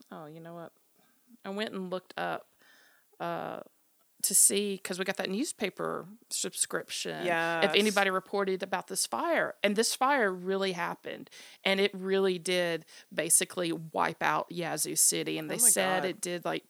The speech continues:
Speaker 1: two million dollars worth of damage, which two million dollars worth of damage back in that day was, like,
Speaker 2: Nineteen oh four, right? You said?
Speaker 1: nineteen oh four was
Speaker 2: It's like, how
Speaker 1: probably
Speaker 2: much did a dozen donuts cost in nineteen oh four?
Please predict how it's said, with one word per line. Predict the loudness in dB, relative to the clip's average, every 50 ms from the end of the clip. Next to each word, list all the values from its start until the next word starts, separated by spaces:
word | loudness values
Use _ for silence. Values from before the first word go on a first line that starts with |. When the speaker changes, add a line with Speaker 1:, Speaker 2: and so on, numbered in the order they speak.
| _ _
Speaker 1:
two | -4 -2 0 0 0
million | 2 0 0 0 0 0 0
dollars | -2 -2 -2 0 -2 -2 -2 -4 -8
worth | -10 -8 -8
of | -8 -6
damage, | -6 -8 -8 -6 -6 -4 -2 -2 -2 -2 -2 -6 -10 -12 -14 -20 -20 -20 -20 -20 -20 -10
which | _ -4 -4 -2 -2 -4 -6 -6
two | -6 -4 -4 -4
million | -2 -2 -4 -4 -4 -6 -6 -6
dollars | -4 -4 -4 -4 -4 -6 -6 -8
worth | -10 -10 -10
of | -8
damage | -6 -6 -6 -6 -6 -8 -8 -6 -6 -6
back | -4 -6 -6 -6
in | -6 -8
that | -8 -6
day | -6 -6 -6 -6 -6 -6 -8 -6
was, | -6 -6 -6 -4
like, | -4 -2 -2 -4 -4 -8 -12 -18 -16 -12
Speaker 2:
Nineteen | -10 -8 -8 -8 -6 -4 -4 -2
oh | -2 -2
four, | -4 -4 -6 -4 -4 -4 -2 -2
right? | -2 -4 -4 -4
You | -2 0
said? | 2 2
Speaker 1:
nineteen | 2 2 0 0 0 0
oh | -2 -4
four | -2 0 0 2 4 4 4 2 2 0
was | -2 -4
Speaker 2:
It's | -6 -6 -6
like, | -4
how | -4 -2 -2
Speaker 1:
probably | -2 -2 -2 -2
Speaker 2:
much | -4 -4 -4
did | -6 -6
a | -4
dozen | 0 0 0 0 0 -2
donuts | -2 -2 -2 -2 -4 -6 -8
cost | -6 -4 -4 -4 -4 -6
in | -6 -4
nineteen | -2 -2 -2 -2 2 4 4 4 8 6
oh | 6
four? | 8 8 6 4